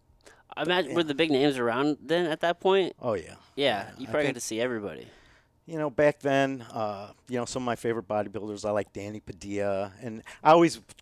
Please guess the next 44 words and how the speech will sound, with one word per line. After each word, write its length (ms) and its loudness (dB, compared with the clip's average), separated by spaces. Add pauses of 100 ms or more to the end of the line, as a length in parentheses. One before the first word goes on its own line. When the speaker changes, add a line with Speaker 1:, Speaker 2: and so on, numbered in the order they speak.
Speaker 2:
geared 280 -4
towards 320 -6
the 300 0
shorter, 400 0
small, 380 0
stronger 480 0
guys. 440 4
You 60 -6
know, 180 0
in 60 0
Speaker 1:
Yeah. 100 6
Speaker 2:
high 140 6
school, 280 -2
people 280 -8
would 140 -10
kid 200 -4
me, 140 -4
you 60 -4
know, 120 -2
call 220 -2
me 120 -6
Franco, 680 -2
and, 100 -4 (320)
you 60 2
Speaker 1:
<laughs> 60 2
Speaker 2:
know, 200 4
always 300 4
trying 260 -4
to 80 -2
be 220 -6
strong 680 -6
and 160 -12
Speaker 1:
Yeah. 140 0
Speaker 2:
stuff. 500 -2
But, 220 -2 (480)
um, 560 -2 (720)
yeah, 300 4
I 40 2
mean, 160 -2
all 220 2
those 220 -2
guys, 340 -2
those 260 -4
were 340 -4